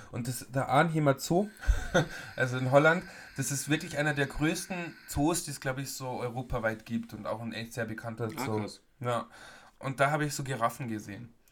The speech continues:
Speaker 1: Und eine von den Giraffen, also von außen ste-,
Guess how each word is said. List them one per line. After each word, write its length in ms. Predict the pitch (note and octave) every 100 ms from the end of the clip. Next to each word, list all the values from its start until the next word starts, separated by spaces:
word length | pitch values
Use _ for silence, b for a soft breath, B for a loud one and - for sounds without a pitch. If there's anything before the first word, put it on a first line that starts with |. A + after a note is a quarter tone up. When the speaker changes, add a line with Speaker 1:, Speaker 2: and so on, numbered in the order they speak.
| b b b b -
Speaker 1:
Und 160 | C3
eine 240 | B2+ C#3+ E3+
von 140 | D3+
den 120 | C#3+ C3+
Giraffen, 680 | B2+ C#3 - C3+ D3+ D#3+ _ - -
also 200 | A#2 A#2+
von 140 | B2+
außen 360 | A#2 D3 D3+ C3+
ste-, 240 | - -